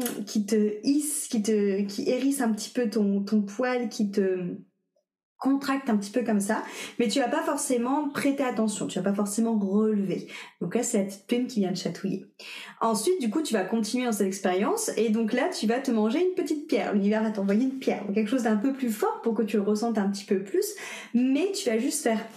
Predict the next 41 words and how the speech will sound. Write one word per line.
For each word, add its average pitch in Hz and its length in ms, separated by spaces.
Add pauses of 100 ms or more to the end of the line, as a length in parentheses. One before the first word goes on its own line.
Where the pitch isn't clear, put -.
(200)
aïe » 262 140 (720)
et 240 120
tu - 100
vas 226 140
continuer 277 400
ton 254 160
chemin, 202 420 (140)
ok ? 214 240 (680)
Et 359 200
donc, 339 200
comme 403 140
ça 370 140
ne 285 60
suffit 277 300
pas 269 200 (100)
à 214 80
comprendre 262 540
ce - 40
que - 80
tu 208 140
dois 196 160
travailler, 220 600
transformer, 226 720 (100)
à 175 160 (100)
peut-être 214 440
mieux 208 500
savoir 202 320
poser 208 220
tes 208 100
limites, 208 380
à 185 80
mieux 190 100
savoir 190 300
te 202 80
respecter, 180 520 (360)
tu 254 100
vas 302 120
te 330 120
manger 240 840
un 196 100
parpaing 202 560